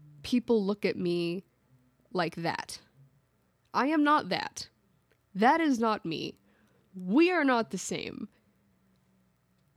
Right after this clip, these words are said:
I don't, ooh, I don't know. That's, that, I guess that's, like, a random thing, but I just wanna fucking put that out there. I don't know why, but it just,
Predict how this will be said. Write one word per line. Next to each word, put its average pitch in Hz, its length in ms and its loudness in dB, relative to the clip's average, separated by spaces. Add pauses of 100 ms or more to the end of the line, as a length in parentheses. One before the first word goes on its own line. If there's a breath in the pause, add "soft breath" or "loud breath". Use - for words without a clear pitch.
(120)
I 311 140 4
don't, 285 320 2 (460)
ooh, 269 460 -2
I 220 100 2
don't 220 120 0
know. 180 140 -2
That's, 202 280 -2
that, 220 260 0
I 220 100 2
guess 233 240 0
that's, 294 200 0
like, 311 120 2
a 226 60 2
random 175 440 -2
thing, 175 360 -2
but 180 100 0
I - 100 -2
just 247 180 -4
wanna 320 140 2
fucking 330 260 4
put - 280 -6
that 185 140 -2
out 165 200 -6
there. 220 340 -2 (220)
I 214 100 -2
don't 226 160 0
know 202 120 -2
why, 180 420 0
but 202 160 -4
it - 120 -12
just, 202 220 -10